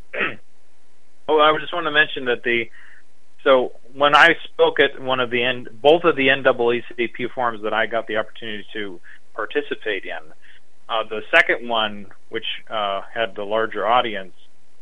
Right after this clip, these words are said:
that, um, when I did my talking about ending prison slavery, the moderator stopped, uh, said, "Let's give David a round of applause for that." And then the, I got the biggest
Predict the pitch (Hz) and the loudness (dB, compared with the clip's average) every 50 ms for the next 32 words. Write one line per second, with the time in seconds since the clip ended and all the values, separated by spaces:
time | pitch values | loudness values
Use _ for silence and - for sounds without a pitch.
0 | - - - - - - - - 120 113 110 110 107 - - - - - - - | -10 -10 -10 -10 -10 -8 -2 2 4 4 6 4 4 2 -2 -8 -10 -10 -10 -10
1 | - - - - 131 123 113 110 113 113 120 117 117 - 123 127 135 139 139 139 | -10 -10 -8 -2 0 0 2 0 0 0 -2 0 2 6 8 10 12 12 12 10
2 | 135 131 117 107 123 131 131 120 120 120 117 120 117 120 117 113 110 104 95 - | 8 6 2 2 2 2 2 4 4 4 6 8 8 6 6 2 0 -2 -6 -8
3 | - - - - - 143 139 143 - - 127 120 113 107 117 113 113 - - - | -10 -10 -10 -2 4 4 6 6 4 2 0 0 0 2 2 2 2 2 -2 -6
4 | - - 139 139 135 127 120 117 107 - 151 151 143 135 123 110 - - 113 110 | -6 -4 -2 -2 -2 -2 -4 -6 2 6 6 6 6 4 -2 -6 -2 0 2 2
5 | 110 104 101 104 101 101 98 - - - - - - - - - - 120 113 117 | 2 0 -2 -4 -4 -4 -4 -6 -8 -8 -10 -10 -10 -10 -10 -8 -8 -4 4 8
6 | 123 135 139 156 156 147 131 123 120 120 117 117 113 113 110 107 107 - - - | 10 10 10 10 8 8 6 6 4 4 6 6 6 4 4 2 -2 -6 -8 -10
7 | - - - - - - - - - - - 135 127 131 131 127 - - - - | -10 -10 -10 -10 -10 -10 -10 -10 -8 0 4 6 6 6 6 2 -2 -6 -6 -4
8 | 131 123 117 - - - - 143 131 127 117 110 - - - - - - - 120 | -2 -2 -2 -2 -4 0 4 6 6 6 6 2 -2 -8 -8 -10 -10 -10 0 4
9 | 135 147 147 147 - - 123 147 147 139 117 120 135 135 139 139 127 131 117 120 | 6 6 6 6 2 0 4 6 6 6 6 4 4 4 4 6 4 4 4 4
10 | 117 113 120 127 127 135 135 131 117 120 117 - - - 127 127 127 127 123 120 | 4 4 4 6 6 4 4 2 0 -2 -2 -2 -2 2 6 8 8 8 8 6
11 | 113 - - - 113 107 98 110 110 110 104 98 98 95 - - - 131 120 117 | 4 0 -6 -8 -8 -6 -2 0 2 2 4 2 2 0 -2 -6 -8 -8 -8 -6
12 | 113 123 120 117 117 117 113 117 - 117 117 123 120 127 120 - - 127 110 107 | -4 -4 -4 -4 -6 -8 -8 -8 -2 0 0 2 2 2 0 0 0 -4 0 2
13 | 139 147 156 170 156 | 2 4 4 2 0